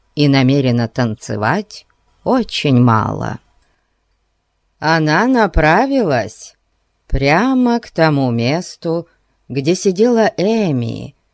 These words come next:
никем не замечаемая и глубоко несчастная. Чтобы доконать бедняжку,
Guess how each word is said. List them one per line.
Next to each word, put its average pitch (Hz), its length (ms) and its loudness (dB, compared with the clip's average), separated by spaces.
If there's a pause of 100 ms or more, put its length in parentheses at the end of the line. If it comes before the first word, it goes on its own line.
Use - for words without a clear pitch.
(500)
никем 165 1000 0
не 127 140 0
замечаемая 151 1400 -2 (920)
и 139 140 -2
глубоко 131 760 -2
несчастная. 123 1500 -6 (1300)
Чтобы 143 460 -2
доконать 135 840 -2
бедняжку, 110 880 -8